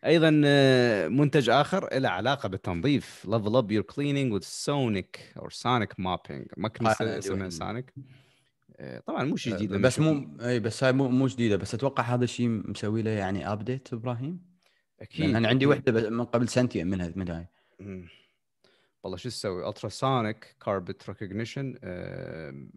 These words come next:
Speaker 1: الرابر مالته زين، upgrade floating brush. يعني هي اللي، آه، بدون ما ت-، ما، ما، ما تحط لها أي، يعني شلون أنت مفروض تتحدد سجادة، لو تحدد ش-، آه، مثلًا قاع نوعية فلورينج، هي ت-، ت-،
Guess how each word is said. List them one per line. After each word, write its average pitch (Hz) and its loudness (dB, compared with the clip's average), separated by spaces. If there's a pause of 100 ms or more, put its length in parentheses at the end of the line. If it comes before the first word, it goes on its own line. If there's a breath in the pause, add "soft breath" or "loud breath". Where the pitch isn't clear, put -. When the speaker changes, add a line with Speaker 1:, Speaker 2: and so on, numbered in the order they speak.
(120)
Speaker 1:
الرابر 92 -8
مالته 90 -8
زين، 113 -6
upgrade 92 -6
floating 95 -8
brush. 117 -6 (320 soft breath)
يعني 123 2
هي 160 4
اللي، 123 2
آه، 90 -6 (480)
بدون 131 4
ما 156 8
ت-، 220 -2
ما، 104 -6
ما، 110 -4
ما 101 -2
تحط - -8
لها 107 0
أي، 107 -2 (460)
يعني 90 -8
شلون 104 -8
أنت 98 -8
مفروض 95 -10 (160)
تتحدد 104 -6
سجادة، 98 -2
لو 92 -4
تحدد 90 -10
ش-، - -18
آه، - -10
مثلًا 95 -8
قاع 92 -2 (140)
نوعية 92 -6
فلورينج، 98 -4 (640 soft breath)
هي 123 2
ت-، - -10 (320)
ت-، - -12